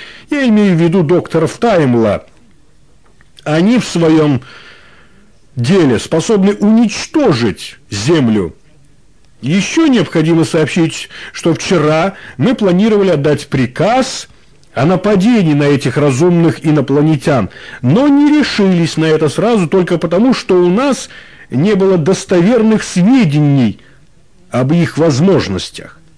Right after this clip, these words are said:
И только после того, как мы выслушали отрезвляющее мнение доктора Фтаймла,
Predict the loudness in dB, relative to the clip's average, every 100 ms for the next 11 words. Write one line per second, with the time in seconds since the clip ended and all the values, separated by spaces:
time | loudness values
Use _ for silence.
0 | -20 -18 -4 -2 -2 0 2 2 0 -4
1 | -8 -4 -2 -2 -4 -6 -2 0 0 -2
2 | -4 -2 0 0 -4 -14 -10 -2 2 2
3 | 0 -6 -8 -8 -12 -14 -18 -20 -18 -6
4 | -4 -2 -2 0 0 2 0 0 0 2
5 | 2 2 0 0 0 0 -2 -2 -4 -4
6 | -4 -2 0 2 2 2 -2